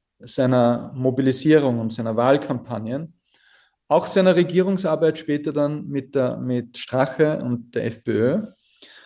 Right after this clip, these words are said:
war dieser Fokus auf den sogenannten politischen Islam.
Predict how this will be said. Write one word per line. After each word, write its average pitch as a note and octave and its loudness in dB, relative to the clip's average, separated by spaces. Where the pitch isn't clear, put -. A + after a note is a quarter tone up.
war C3+ 6
dieser D#3 4
Fokus D#3 2
auf C#3+ -4
den C#3+ -6
sogenannten C3+ -2
politischen B2 -4
Islam. G#2 -10